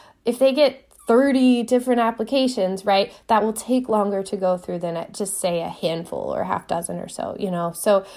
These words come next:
I think what they're hopeful is that nonprofits that work in the area, um, and these are, they've asked specifically for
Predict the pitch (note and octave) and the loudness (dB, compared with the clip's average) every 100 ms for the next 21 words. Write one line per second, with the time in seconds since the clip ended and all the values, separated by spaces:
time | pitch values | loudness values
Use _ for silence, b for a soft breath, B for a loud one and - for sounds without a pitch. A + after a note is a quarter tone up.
0 | B - B3 C#4 C4 A#3+ B3 A#3+ B3+ A3+ | B -2 0 0 0 -2 0 2 2 0
1 | A3 - G3+ F#3 F#3 E3+ E3+ D#3+ B B | -2 -4 -2 -2 -2 -2 -2 -6 B B
2 | B _ G#3 A3 A3 A3 G#3 G#3 G3 - | B _ 0 2 2 2 -2 -2 -8 -8
3 | - A#3+ C4+ - A3+ A3 - F#3 F3+ F3+ | -2 0 0 -2 -2 -2 -4 -4 -2 -2
4 | F3+ F3+ B B B B - F#3 F3 E3+ | -2 -4 B B B B -6 -4 -2 -2
5 | E3+ - A#3 A3+ B3 C4 C#4+ A3+ A#3 B3 | -6 -6 0 2 2 2 0 2 2 4
6 | C#4+ - C#4+ C4+ C#4 D4 B3+ A#3 - G3 | 2 0 -2 -2 -2 -4 -4 -4 0 2
7 | F#3+ | 2